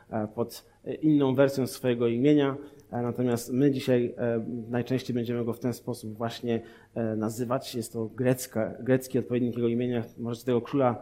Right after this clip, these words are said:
pamiętać z różnych dzieł historycznych, ale też,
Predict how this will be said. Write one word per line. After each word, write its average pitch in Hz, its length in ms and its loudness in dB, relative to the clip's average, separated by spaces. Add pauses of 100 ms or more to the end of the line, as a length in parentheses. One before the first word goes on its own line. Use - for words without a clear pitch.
(180)
pamiętać 123 680 0 (180)
z 110 500 -4 (320)
różnych 117 680 -4
dzieł 113 240 0
historycznych, 123 640 -4
ale 117 200 0
też, - 420 -4